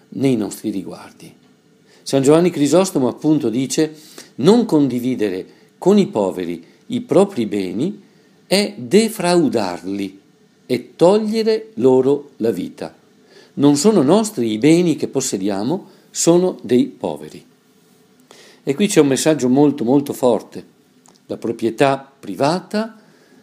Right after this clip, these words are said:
per la dottrina sociale della Chiesa a un certo punto si ferma quando ci sono delle necessità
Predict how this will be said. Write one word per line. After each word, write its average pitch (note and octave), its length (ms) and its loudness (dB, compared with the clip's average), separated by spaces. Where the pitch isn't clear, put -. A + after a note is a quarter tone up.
per G#2 520 -2
la G#2 120 -6
dottrina C3+ 460 -2
sociale A#2+ 340 0
della G2+ 220 -2
Chiesa D3 560 0
a A2 100 -10
un G#2+ 80 -6
certo G#2+ 260 -8
punto D3 520 -4
si - 220 -6
ferma A2+ 500 -4
quando G2+ 400 -8
ci - 100 -10
sono F#2+ 460 -10
delle F#2+ 600 -6
necessità G2+ 680 -10